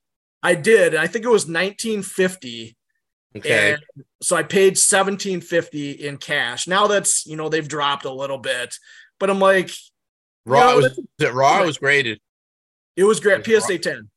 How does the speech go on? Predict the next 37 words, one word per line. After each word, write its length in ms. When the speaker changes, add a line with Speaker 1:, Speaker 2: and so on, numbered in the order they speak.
Speaker 2:
P 100
S 140
A 80
ten? 340
Speaker 1:
Yep. 300
And 140
there's 200
Speaker 2:
Oh, 120
that's 160
Speaker 1:
what, 60
Speaker 2:
great. 180
Speaker 1:
many 120
of 100
those, 420
four, 280
five 240
thousand 400
of 140
them, 200
something 360
like 180
that. 240
Speaker 2:
Yeah. 60
Speaker 1:
I 20
mean, 140
it's, 340
Speaker 2:
Yeah, 140
it's 120
Speaker 1:
there's 140
Speaker 2:
okay. 120
Speaker 1:
a 40
number 120
Speaker 2:
You're 100
not 60
Speaker 1:
of 60
them, 100
Speaker 2:
gonna 60